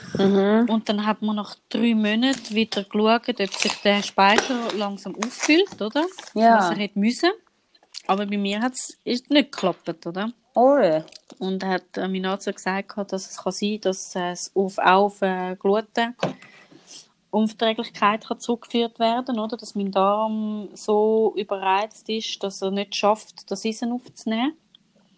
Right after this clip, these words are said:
Speaker 1: Mhm.
Speaker 2: Ähm, und dann habe ich gefunden, ja gut, anstatt dass ich jetzt da mich noch weiter untersuchen lasse, da ich ja eh hauptsächlich jetzt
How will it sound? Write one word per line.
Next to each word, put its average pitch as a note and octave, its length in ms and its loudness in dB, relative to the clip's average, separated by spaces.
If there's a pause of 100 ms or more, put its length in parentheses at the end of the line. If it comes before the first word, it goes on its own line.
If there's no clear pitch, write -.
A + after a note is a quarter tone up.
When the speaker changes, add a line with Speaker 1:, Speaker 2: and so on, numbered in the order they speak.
(800)
Speaker 1:
Mhm. F#3+ 320 0
Speaker 2:
Ähm, F#3+ 1000 0 (240)
und F#3+ 180 -4
dann F#3+ 80 -2
habe F#3+ 120 2
ich - 100 -4
gefunden, G3 240 -2
ja F#3 80 0
gut, F#3+ 300 -2 (280)
anstatt G3 380 -4
dass G3 140 -8
ich F#3 80 -12
jetzt - 280 -8
da F#3+ 580 2
mich F#3 200 -8 (160)
noch F#3 460 -2 (260)
weiter G#3+ 320 -2
untersuchen G#3 560 0
lasse, G3+ 340 2
da F#3+ 160 0
ich G3 160 -6
ja G3 220 -2
eh A3 480 0 (880)
hauptsächlich G#3+ 640 0
jetzt - 360 -8